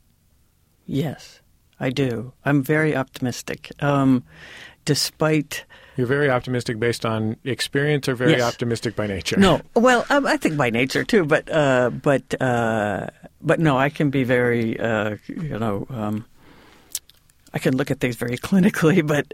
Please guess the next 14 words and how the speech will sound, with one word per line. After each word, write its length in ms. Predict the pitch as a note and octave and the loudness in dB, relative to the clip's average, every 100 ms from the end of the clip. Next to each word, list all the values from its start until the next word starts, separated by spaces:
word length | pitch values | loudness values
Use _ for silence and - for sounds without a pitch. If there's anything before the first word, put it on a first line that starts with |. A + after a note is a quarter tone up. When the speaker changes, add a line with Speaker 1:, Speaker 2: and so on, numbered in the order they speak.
| - | 2
Speaker 1:
uh, 480 | D3+ C#3+ C3+ B2+ - | 4 4 4 2 0
but 380 | C#3+ D#3+ C#3+ - | 0 0 0 -2
based 440 | E3+ G3+ - - - | 0 0 -2 -6 -2
on 560 | C#3+ C#3 C3+ B2+ B2+ - - - - _ | 0 2 2 2 2 -2 -14 -20 -20 _
the 100 | D3 | -2
experiences 680 | C3 - D#3+ D3+ C3+ B2 - | -2 -2 0 2 2 -2 -4
that 100 | - | -4
we've 160 | A2+ - | -4 -6
had 300 | A#2 A#2 A#2 | -6 -4 -4
and 180 | A#2+ | -2
the, 280 | A#2+ A#2 A2 - - | -2 -2 -4 -8 -10
um, 520 | A2+ A2 G#2+ A#2 - _ - - - | -6 -6 -6 -8 -10 _ -20 -20 -4
the 100 | C#3 | -2
response 640 | B2+ - C3 B2+ C3 - | 0 -2 0 0 0 -6